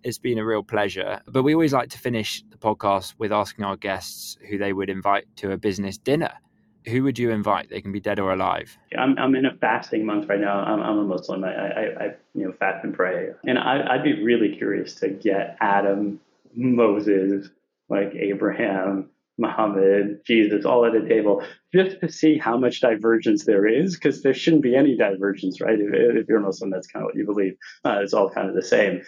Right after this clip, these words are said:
Speaker 2: I mean, it's less business, but there's so much impact that religion's had on the world, good and bad. I'd, I'd be really curious to see, like,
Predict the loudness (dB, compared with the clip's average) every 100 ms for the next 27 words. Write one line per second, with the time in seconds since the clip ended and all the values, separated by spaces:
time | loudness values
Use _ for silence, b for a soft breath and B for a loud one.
0 | -2 0 2 0 2 2 2 0 2 4
1 | 4 2 2 -2 B _ 0 0 0 -8
2 | _ _ 2 4 4 4 4 0 -2 -2
3 | -2 0 2 0 0 -2 0 0 0 0
4 | 0 0 -2 2 2 4 2 0 -2 -6
5 | B B -6 -2 -2 0 2 2 2 0
6 | -2 -2 -6 -8 -8 -8 -6 -4 -6